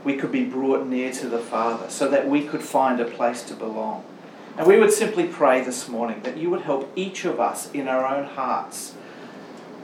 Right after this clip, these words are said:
not just to know intellectually in our heads, but to know in our hearts the reality of that, so that amongst us there is a, a, a real and living faith that allows people to know and experience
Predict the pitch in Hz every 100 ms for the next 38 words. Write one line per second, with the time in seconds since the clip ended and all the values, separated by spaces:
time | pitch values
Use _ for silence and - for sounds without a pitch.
0 | - 185 196 226 - 151 147 151 151 143
1 | 135 139 - 139 123 120 117 156 151 123
2 | - - 120 - 131 135 143 151 175 160
3 | 139 123 117 - 156 160 - - 135 120
4 | 123 131 143 143 147 147 - - - -
5 | 120 117 - 127 127 123 - - - -
6 | - - - - - - - 147 147 143
7 | 143 143 156 156 - 147 143 - - 131
8 | 127 127 131 120 117 123 120 117 - -
9 | 123 120 117 131 135 135 135 123 117 120
10 | 127 127 123 123 - - - - 131 127
11 | - - - 117 113 110 117 123 123 -
12 | 120 113 107 - 110 113 113 110 110 -
13 | 110 95 95 98 -